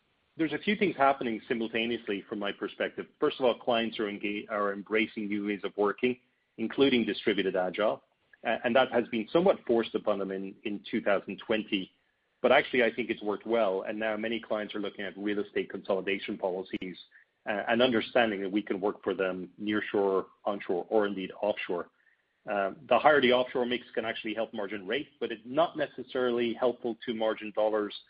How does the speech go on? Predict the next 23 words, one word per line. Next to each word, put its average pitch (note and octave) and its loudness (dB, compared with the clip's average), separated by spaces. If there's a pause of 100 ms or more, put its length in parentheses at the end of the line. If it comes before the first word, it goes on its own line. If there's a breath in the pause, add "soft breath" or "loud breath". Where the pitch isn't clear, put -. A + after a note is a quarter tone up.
(340 soft breath)
or G#2+ 0
indeed G#2 0
revenue G#2+ 2
dollars. F#2 -2
So A2+ 2
we're A2 0
seeing D3+ 0
a A#2 2 (120)
trend B2 2 (720)
certainly C3 4
towards A2 0 (180)
offshore A2 4
leverage, G2+ 2 (520)
which A2+ -2
is A2+ 0 (100)
pushing C3 0
in A2 0
the G2+ -2
short A#2 0
term G#2 -2 (220)
offshore A2 2
utilization G2+ -2
higher G#2+ 2